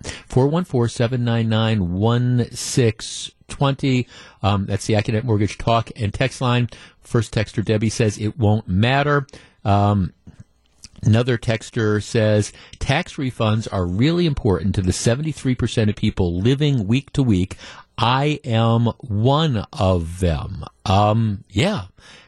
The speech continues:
Another text here, "Jeff, if you are dumb enough to overpay the government and don't have the discipline to save your money, you don't deserve a refund. A soon, a fool and his money are soon parted." Okay, well, let me, let me take a break here. I understand that, for, for example,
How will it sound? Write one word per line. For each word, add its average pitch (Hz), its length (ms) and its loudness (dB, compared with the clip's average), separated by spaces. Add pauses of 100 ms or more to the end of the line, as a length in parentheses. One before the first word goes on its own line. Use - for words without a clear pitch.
Another 135 260 2
text - 360 -4
here, 95 120 0
"Jeff, 151 320 -2
if - 140 -8
you 123 100 2
are 117 80 4
dumb 156 280 0
enough 165 260 -2
to - 100 -4
overpay 139 540 0
the 120 80 0
government 90 480 2 (260)
and 98 140 0
don't 147 200 2
have 139 200 -2
the 127 80 -2
discipline 120 480 -2
to 101 60 -4
save 123 320 0
your 123 100 2
money, 104 380 4 (260)
you 190 200 2
don't 180 280 0
deserve 165 520 0
a 104 120 0
refund. 95 640 0 (100)
A 113 100 2
soon, 196 440 0
a 127 140 -2
fool 185 340 2
and 175 80 2
his 147 140 -2
money 139 280 2
are 110 100 0
soon 131 280 0
parted." 87 400 -2 (560)
Okay, 131 200 0
well, 113 160 -2
let 170 120 -2
me, - 80 -2
let 156 80 2
me 147 80 2
take - 260 -4
a 85 80 -8 (280)
break - 340 0
here. 78 280 -4 (360)
I 123 180 2
understand 151 1000 0
that, 104 200 0
for, - 280 0
for 175 220 2
example, 107 580 0